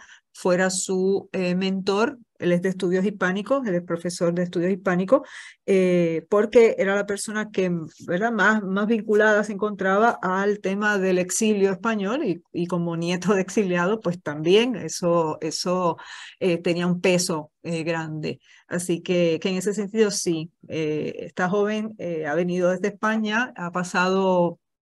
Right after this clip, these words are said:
cerca de, todavía le queda un poquito, le quedan dos o tres, un par de semanas más aquí, pero al cabo de eso habrá pasado tres, tres meses de investigación en Puerto Rico, eh,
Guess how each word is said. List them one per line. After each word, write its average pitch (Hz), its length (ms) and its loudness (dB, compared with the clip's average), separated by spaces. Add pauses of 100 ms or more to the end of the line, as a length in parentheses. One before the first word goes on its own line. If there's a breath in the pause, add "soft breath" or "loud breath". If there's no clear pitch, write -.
(100)
cerca 214 520 0
de, 175 460 0
todavía 208 320 2
le 294 100 2
queda 285 160 4
un 262 60 -2
poquito, 254 400 -2
le 175 100 0
quedan 208 220 -2
dos 220 100 0
o 214 40 -2
tres, 202 200 -8
un 190 180 -6
par 220 140 2
de 208 140 0
semanas 208 340 -2
más 202 180 0
aquí, 233 300 -2 (340 loud breath)
pero 190 220 2
al 175 140 2
cabo 196 260 4
de 214 140 2
eso 233 340 -4
habrá 180 240 -2
pasado 202 380 0
tres, 202 260 -2 (140)
tres 214 180 2
meses 220 540 2 (420 loud breath)
de 185 140 0
investigación 180 800 0
en 180 160 -4
Puerto 185 320 -2
Rico, 214 500 0
eh, 165 640 0